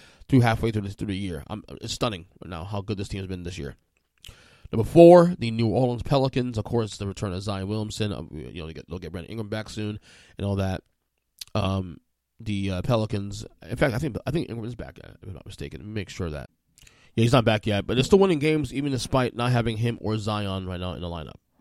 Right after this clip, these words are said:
which is very impressive. Um, but they're fun to watch. They're f-, absolutely fun to watch, and they, they're gonna be the, one of the big wild cards in the, in the West this year. I still think they're a year away 'cause there's a lot of maturing to be done there, of course. But, uh, again, when you have a wide open West, anything's possible. Uh, third favorite team to watch League Pass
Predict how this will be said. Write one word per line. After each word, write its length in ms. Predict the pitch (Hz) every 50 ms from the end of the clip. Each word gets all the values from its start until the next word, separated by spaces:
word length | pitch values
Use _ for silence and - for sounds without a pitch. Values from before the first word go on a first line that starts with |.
| _ _ _ _ _
which 120 | - 107 101
is 40 | 98 95 -
very 120 | - 123 120
impressive. 380 | 101 - 107 90 - 78 69 - - _ - 107
Um, 360 | 107 110 107 104 98 101 98 _ _ _ _ _ _ - -
but 80 | -
they're 80 | 156 160
fun 120 | - 247
to 60 | 247 -
watch. 340 | - 233 220 98 - -
They're 100 | - -
f-, 160 | - - - 135
absolutely 460 | 143 - 131 180 - - 190 160 -
fun 80 | 156
to 60 | 139 127
watch, 200 | 123 123 127 -
and 140 | - 107
they, 120 | 113 113 -
they're 120 | - 127
gonna 100 | 143 151
be 80 | 139 139
the, 80 | 127
one 200 | 123 110 117 110
of 100 | 113 120
the 40 | 117
big 120 | 110 113 110
wild 180 | 113 107 107
cards 200 | - 113 104 98
in 40 | 101
the, 80 | 92 67
in 240 | 52 - - -
the 80 | 107 101
West 220 | 95 98 98 -
this 160 | 95 101 - -
year. 200 | 98 98 98 - - - - - - - - - -
I 180 | - - 196 196
still 200 | - - 277 294
think 160 | - 262 180
they're 80 | 180 151
a 60 | 127
year 200 | 123 131 139 131
away 440 | 123 110 107 117 120 123 123 120 123
'cause 200 | - 113 95 95
there's 140 | 101 -
a 40 | - 113
lot 160 | 104 113 117
of 80 | 113
maturing 300 | 101 98 - - 120 117
to 20 | 110
be 80 | 107
done 240 | 104 113 110 107 104
there, 220 | 107 107 107 104 101
of 60 | -
course. 280 | - - 104 104 101
But, 200 | - - 104 -
uh, 80 | - 113 - - -
again, 300 | 131 120 117 131 127 120
when 80 | 113
you 60 | 110 117
have 60 | 127
a 80 | 113
wide 140 | 101 110 110
open 180 | 107 101 104 101
West, 360 | 98 98 104 107 - - - _ _ _ _ _ _ _ - - 117
anything's 240 | 107 107 92 -
possible. 420 | - 95 90 85 - - 87 85 _ _ _ - - - - - - - -
Uh, 320 | 135 139 135 135 131 - - - _ -
third 180 | - 190 190 175
favorite 240 | 185 180 165 131 -
team 220 | - 175 160 147
to 60 | 143
watch 220 | 135 143 143 127 120
League 180 | 131 139 131
Pass 380 | - 135 127 127 127 123 -